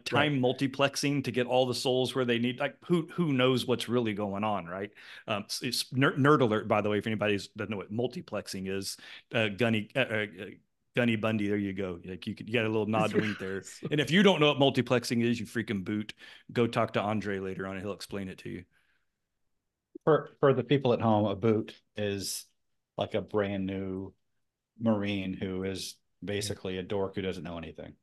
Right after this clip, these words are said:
Speaker 1: They use it a lot in The Rookie, the show that I'm watching re-, recently. Even, I know it came
Speaker 2: Multiplexing
Speaker 1: out
Speaker 2: or boot?
Speaker 1: Boot.
Speaker 3: Boot.
Speaker 1: 'Cause, 'cause it, 'cause
Speaker 2: <laughs>
Speaker 1: boot.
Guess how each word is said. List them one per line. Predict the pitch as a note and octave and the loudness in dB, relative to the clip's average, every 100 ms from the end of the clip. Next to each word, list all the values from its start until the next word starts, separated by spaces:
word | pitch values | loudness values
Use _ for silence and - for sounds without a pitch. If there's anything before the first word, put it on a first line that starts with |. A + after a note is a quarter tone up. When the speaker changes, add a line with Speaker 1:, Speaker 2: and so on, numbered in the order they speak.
| C3+ | -2
Speaker 1:
They | B2+ | 4
use | B2+ D3+ C#3+ | 6 6 6
it | |
a | B2+ | 6
lot | A2+ G#2+ | 4 2
in | G2+ | 0
The | F#2+ | -2
Rookie, | F2+ G2 G2+ F#2 - | 0 -2 -2 -10 -2
the | F#2+ | 0
show | - F2 | 4 2
that | E2 | 2
I'm | D2 | -6
watching | E2 F2 - - | -6 -10 -14 -12
re-, | - - | -14 -4
recently. | G2 - - - - | -4 -4 -10 -10 -4
Even, | G#2 - | -4 4
I | A#2 | 8
know | B2 | 10
it | A2+ C#3 | 10 10
came | A2 | 8
Speaker 2:
Multiplexing | G2 | 6
Speaker 1:
out | |
Speaker 2:
or | F#2 | 4
boot? | F#2+ A2 - - _ _ _ | 0 0 -2 -14 _ _ _
Speaker 1:
Boot. | A2+ B2 G2 A2+ | 8 10 10 6
Speaker 3:
Boot. | B2 A2+ - - | 4 4 4 4
Speaker 1:
'Cause, | G#2+ B3 C4 - | 4 4 0 4
'cause | D3 C3 | 8 8
it, | A#2+ | 8
'cause | C#3+ - A#3 - - | 6 6 2 -2 -4
Speaker 2:
<laughs> | - - A#2 | -4 -6 -2
Speaker 1:
boot. | B2+ C3 D3 D3 D3 | -2 8 10 10 8